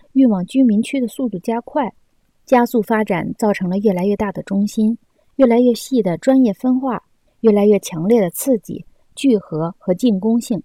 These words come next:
所以装有轮子的运输工具一问世就立即被用作战车。正如轮子造成的都市中心一兴起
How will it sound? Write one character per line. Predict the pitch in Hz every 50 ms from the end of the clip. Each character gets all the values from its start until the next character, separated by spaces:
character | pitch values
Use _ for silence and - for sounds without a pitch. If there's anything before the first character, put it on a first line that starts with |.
| _ _ _ _ _ _ _ _ _
所 | - - 311
以 | 294 247
装 | 220 285 294 285
有 | 254 185
轮 | 165 160 151 160 208
子 | 233 285 269
的 | 233 196
运 | 196 208 190 185
输 | - 208 196
工 | - 202 196 202
具 | - 202 180 170 - - - _ -
一 | 208 226
问 | 240 294 294 254 240
世 | - - 269 220 190 - _
就 | - 226 220
立 | 220 233 220 202
即 | - - 190 175 170 - _ -
被 | 196 185
用 | 185 196 185 185
作 | - 185 170
战 | - - 220 190 170
车。 | - - 208 208 202 202 226 - _ _ _ _ _ _ _ _ _
正 | - 247 226
如 | 208 202 202 202
轮 | 196 180 156 156 190
子 | 190 233 214
造 | - 220 196 185
成 | - 185 170 175
的 | 190 185
都 | - - 226 233
市 | - - 262
中 | - 220 226 226
心 | 214 - 226 226 226 226 _ - _ _ _
一 | 254 254
兴 | 247 - 285 285 285 277
起 | - - - - - -